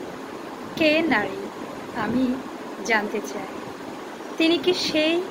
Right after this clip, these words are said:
বিশ্বচোখে শুধুই কি একটি মুখোশ? আমি ঘুমের ঘোরে কম্পিত হৃদয়ে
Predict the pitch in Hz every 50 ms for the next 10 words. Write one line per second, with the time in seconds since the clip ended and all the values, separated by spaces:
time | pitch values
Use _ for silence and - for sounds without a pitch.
0 | - - - - - - - 269 233 254 247 - - 311 320 - - 302 285 -
1 | - - 339 349 349 349 - - - - - - - - - - - - 285 277
2 | - 247 285 320 311 - - 320 320 - - - - 339 311 240 208 214 - -
3 | - 349 370 - - - - - - - - - - - - - - - - -
4 | - - - - - - - - - 294 320 359 311 - 302 330 339 320 339 349
5 | 359 370 359 359 - 330 339 339 359 370 370 370 - - 320 320 320 311 - 349
6 | 339 - 349 349 330 330 320 294 339 339 339 339 311